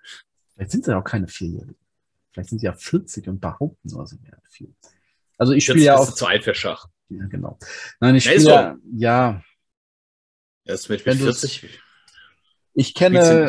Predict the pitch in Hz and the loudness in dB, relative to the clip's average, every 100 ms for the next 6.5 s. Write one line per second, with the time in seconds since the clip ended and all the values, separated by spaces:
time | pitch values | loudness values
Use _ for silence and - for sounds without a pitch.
0 | - _ _ _ - 127 127 131 156 156 | -2 _ _ _ -10 -2 2 2 2 0
1 | 120 131 139 135 120 120 120 107 104 127 | 0 0 0 -4 -6 -6 -4 -6 -6 -6
2 | 123 - 123 113 107 98 95 - 101 - | -6 -4 -4 -2 -2 -4 -6 -6 -12 -12
3 | - 92 - 98 98 - 92 90 87 95 | -14 -12 -10 -10 -10 -6 -6 -6 -8 -8
4 | 104 151 - 135 131 135 127 113 110 127 | -6 -6 -4 -4 -2 -4 -2 -2 -2 -4
5 | 139 131 117 123 123 120 - 110 - 113 | -2 -2 -2 0 -2 -2 -8 -8 -4 -4
6 | 110 104 104 101 98 | -2 -4 -2 -2 -4